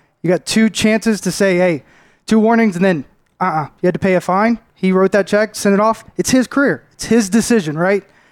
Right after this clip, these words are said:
We get to the pinnacle of, of a game. We're pretty much brain surgeons when you come to think of, you know, being able to get there. I think there's twenty-six thousand people have made it to the major league. So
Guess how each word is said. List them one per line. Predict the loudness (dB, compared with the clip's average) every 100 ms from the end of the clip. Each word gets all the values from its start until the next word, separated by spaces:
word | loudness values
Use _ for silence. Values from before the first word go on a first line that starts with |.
| _ -2
We | 0
get | 0
to | -2
the |
pinnacle | 0 0 0 0 -2
of, | -2 -10 -20 _ _
of | -2 0
a |
game. | 0 0 -2 -6 -16 -6
We're | -4 -2
pretty | 0 0
much | 0 -2
brain | 0 2 2
surgeons | 2 0 0 0
when | 0 -2
you |
come | 0 0 2
to | 0 -4 _
think | -2 0
of, | -2 -6 -20 _ -4
you | 0
know, | 0
being | 0 2 2
able | 2
to | 0
get | 0 0
there. |
I | -2
think | -2
there's | -6 -6
twenty-six | -4 0 0 0 -4
thousand | -2 -2 -2
people | -4 -2 -2
have | 0
made | 0
it | -2
to | -2
the |
major | -2 0 0
league. | -2 -2
So | -4 -4